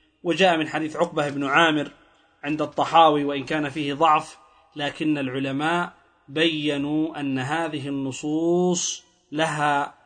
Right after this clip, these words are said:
توجه أو لها توجيه خاص عند العلماء، وليس المقصود الحرمة، وقد نوقشت من أوجه عند العلماء، فقالوا إن هذا النهي يحمل على من يكتوي قبل نزول البلاء،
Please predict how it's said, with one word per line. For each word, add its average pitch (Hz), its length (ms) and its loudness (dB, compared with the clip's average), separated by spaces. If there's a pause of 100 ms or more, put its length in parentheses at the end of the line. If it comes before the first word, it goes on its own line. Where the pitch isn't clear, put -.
(360)
توجه 143 560 -2 (300)
أو 139 160 -4
لها 151 300 -2
توجيه 139 640 -4
خاص 147 380 0
عند 139 200 -4
العلماء، 135 600 -2
وليس 160 340 -2
المقصود 147 560 -6
الحرمة، 185 680 2 (420)
وقد 147 300 -4
نوقشت 170 540 -2
من 151 220 -4
أوجه 175 360 6
عند 135 200 -4
العلماء، 131 500 -2 (580)
فقالوا 175 640 8 (220)
إن 165 160 -2
هذا 175 300 4
النهي 170 440 0 (200)
يحمل 190 440 2
على 175 460 6
من 175 180 0
يكتوي 190 440 4
قبل 220 360 6
نزول 185 280 2
البلاء، 156 440 2